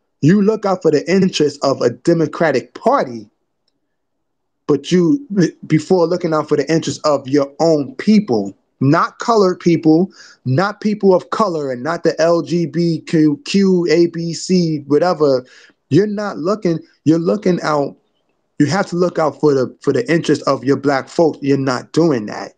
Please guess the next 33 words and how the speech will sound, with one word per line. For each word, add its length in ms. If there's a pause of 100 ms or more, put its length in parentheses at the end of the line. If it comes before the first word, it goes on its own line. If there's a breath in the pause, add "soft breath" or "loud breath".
(220)
So 180
this 200
is 140
not 200
the 60
same 320
type 240
of 180
breed 340
that 220
we're 200
looking 440
at. 220 (840)
They 220
are 240
a 20
different 460
type 220
of 120
black 280
folk, 280
bro. 300 (460 loud breath)
And 460 (320)
I 100
think 440 (420)
as 240
soon 480
as 480 (260)
all 280
blacks, 560
when 240
we 140
get 260